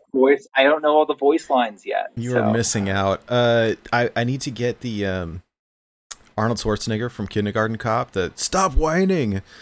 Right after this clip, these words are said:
Speaker 2: Uh,
Speaker 1: Mm.
Speaker 2: I, I want that, and then I want Cartman's, uh, "Beefcake." Um, anyways, so I, I have a list going. I just got busy.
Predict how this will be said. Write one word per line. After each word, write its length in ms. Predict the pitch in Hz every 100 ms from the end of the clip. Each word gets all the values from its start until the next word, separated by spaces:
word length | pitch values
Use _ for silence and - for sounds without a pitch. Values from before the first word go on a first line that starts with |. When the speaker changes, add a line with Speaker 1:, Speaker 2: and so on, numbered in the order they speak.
| - - _ -
Speaker 2:
Uh, 400 | 110 107 101 98
Speaker 1:
Mm. 300 | - - 143 - -
Speaker 2:
I, 220 | 262 123
I 80 | 143
want 260 | 123 147 143
that, 120 | 135
and 80 | 127
then 120 | 127
I 40 | 120
want 200 | 120 -
Cartman's, 500 | 107 104 107 104 104
uh, 220 | 95 90 90
"Beefcake." 840 | 165 180 233 226 262 311 - - _ -
Um, 460 | 101 98 98 95 95 _ _ 98
anyways, 340 | 92 82 80
so 260 | - - 165
I, 280 | 139 139 135
I 20 |
have 200 | 135 113
a 100 | 104
list 320 | 82 92 -
going. 220 | 95 92
I 100 | 92
just 240 | 95 92 -
got 220 | 95 90
busy. 380 | 90 90 92